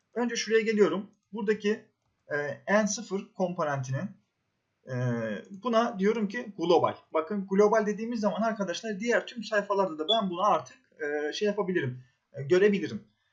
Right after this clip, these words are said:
Şimdi geldim page bire. Buna mesela ana sayfa diyebiliriz.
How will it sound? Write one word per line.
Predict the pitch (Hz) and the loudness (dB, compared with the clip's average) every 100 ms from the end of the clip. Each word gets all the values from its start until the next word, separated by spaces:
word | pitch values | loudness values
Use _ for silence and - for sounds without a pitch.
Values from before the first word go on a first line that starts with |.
| _ _ | _ _
Şimdi | - 247 233 240 233 _ _ _ _ _ _ _ _ _ _ _ | -8 -2 0 -2 -4 _ _ _ _ _ _ _ _ _ _ _
geldim | 247 247 254 - | 4 4 4 -4
page | 233 196 185 | -4 -2 2
bire. | 156 202 240 _ _ _ _ _ _ _ _ _ - | 2 2 -4 _ _ _ _ _ _ _ _ _ -4
Buna | 214 226 226 - _ _ - | 0 2 0 -6 _ _ -10
mesela | 185 196 208 208 - - | -4 4 4 2 -8 -2
ana | 180 202 | 2 2
sayfa | 202 185 196 | 4 2 2
diyebiliriz. | 196 185 156 131 208 | 2 2 0 -6 -10